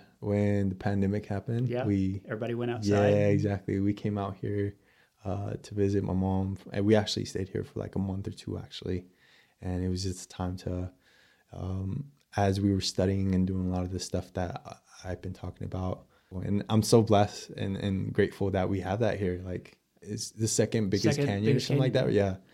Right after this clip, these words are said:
Speaker 1: So I, I tell people all the time about that as well. Like, we have the second biggest canyon, so.
Speaker 2: Okay, Sway, that concludes the eight straight questions. I like to close by asking my guest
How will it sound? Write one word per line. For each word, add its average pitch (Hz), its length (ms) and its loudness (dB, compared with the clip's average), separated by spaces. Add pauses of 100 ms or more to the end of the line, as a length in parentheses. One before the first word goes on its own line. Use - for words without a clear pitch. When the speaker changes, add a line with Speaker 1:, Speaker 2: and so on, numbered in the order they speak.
(240)
Speaker 1:
So 95 340 -4
I, - 280 -2
I - 20 -2
tell 110 200 2
people 107 280 -2
all 95 120 2
the 92 120 -8
time 95 200 -6
about 92 480 -4
that 92 240 -2
as 90 120 -4
well. 90 200 -6
Like, 90 200 -10
we 90 100 -6
have 92 180 -4
the - 80 -20 (200)
second - 340 -8
biggest - 240 -16
canyon, 104 240 -20
so. - 160 -20 (380)
Speaker 2:
Okay, 175 160 8
Sway, 160 240 6
that 147 320 6
concludes 143 380 4
the 139 120 -2
eight 135 120 0
straight - 200 -4
questions. 127 400 0
I - 100 -4
like 113 220 -4
to - 60 -14
close 123 260 -4
by 120 120 -4
asking 113 320 -4
my 110 100 -4
guest 110 560 -6